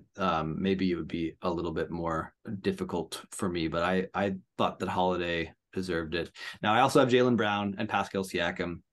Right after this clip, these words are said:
I think that they're locks, sort of for very different reasons. Um,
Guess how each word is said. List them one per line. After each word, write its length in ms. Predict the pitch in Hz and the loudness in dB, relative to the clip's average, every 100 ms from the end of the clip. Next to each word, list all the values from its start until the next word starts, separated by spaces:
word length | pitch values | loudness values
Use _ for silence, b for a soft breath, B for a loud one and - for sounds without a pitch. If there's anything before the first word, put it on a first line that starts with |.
| _ | _
I 80 | - | -6
think 280 | 98 95 92 | -2 -2 -2
that 200 | 92 - | -6 -4
they're 260 | 90 80 90 | -2 -2 -4
locks, 480 | 87 80 101 - - | -2 2 2 2 4
sort 180 | 156 180 | 8 8
of 140 | 185 | 8
for 100 | 139 | 4
very 280 | 110 120 117 | 4 4 4
different 380 | 98 113 101 80 | 0 -4 -4 -2
reasons. 540 | 92 104 135 151 - B B B - | -2 0 -4 -6 -14 B B B -6
Um, 400 | 87 85 80 | -2 -2 -4